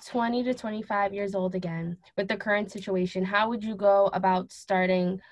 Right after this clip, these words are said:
um, up a business, knowing the business industry is run from your experience? What are some things that you wish you knew as a twenty-three to twenty-five year old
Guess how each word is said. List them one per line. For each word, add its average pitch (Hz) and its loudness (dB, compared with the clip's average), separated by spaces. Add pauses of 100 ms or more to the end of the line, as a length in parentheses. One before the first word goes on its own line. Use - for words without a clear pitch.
(300)
um, 180 2
up 196 4
a 196 2
business, 175 0 (640)
knowing 214 2
the 196 -2
business 190 0
industry 185 0 (300)
is 196 0
run 190 4
from 185 -2
your 185 6
experience? 180 0
What 202 0
are 202 -2
some 196 -2
things 190 2
that 175 -4
you 185 0
wish 180 -4
you 175 -2
knew 175 -2
as 175 -6
a 175 -6
twenty-three 175 -4
to 185 -14
twenty-five 202 -12
year - -14
old - -18